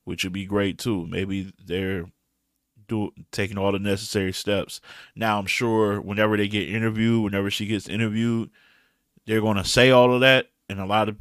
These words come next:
you know, leagues say they're doing, taking the necessary steps, and then you don't see any improvements.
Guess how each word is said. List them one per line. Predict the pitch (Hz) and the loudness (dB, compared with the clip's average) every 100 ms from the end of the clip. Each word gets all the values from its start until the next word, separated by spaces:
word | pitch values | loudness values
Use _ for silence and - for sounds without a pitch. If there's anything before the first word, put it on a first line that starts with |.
| - | -10
you | 120 | -6
know, | 98 92 98 | -6 -6 -10
leagues | 95 107 104 - | -8 -6 -6 -6
say | - 107 | -2 0
they're | 110 107 | 0 0
doing, | 107 110 107 95 | -2 -4 -4 -8
taking | - 101 98 | -6 -6 -6
the | 98 | -6
necessary | 101 - 104 101 | -6 -4 -4 -4
steps, | 101 104 104 - | -4 -4 -4 -6
and | 90 | -10
then | 95 | -8
you | 98 104 | -6 -4
don't | 98 | -6
see | 98 98 | -6 -8
any | 92 | -6
improvements. | 90 87 - 131 131 127 127 95 - | -8 -8 0 2 2 0 -2 -2 -10